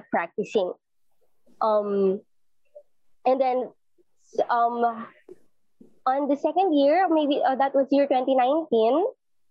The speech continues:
um, I started making, um, D I Ys, such as, um, personalized,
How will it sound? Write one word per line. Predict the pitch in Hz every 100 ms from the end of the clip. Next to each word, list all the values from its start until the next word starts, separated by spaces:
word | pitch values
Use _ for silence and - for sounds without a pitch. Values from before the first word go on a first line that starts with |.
| -
um, | 226 226
I | - 247
started | - - 254 247 240 240 233
making, | 233 240 226 220 226 214 214 208 202 196 _ _ _ _ _ _ _ 226
um, | 214 196 285
D | 254
I | 285
Ys, | 311 294 285 370 605 - - _ - _ _ _ _
such | 269 - -
as, | 233 226 220 220 214 - -
um, | 233 220 214 208 208 202 - _ _ - _ -
personalized, | 262 302 269 240 233 226 233 208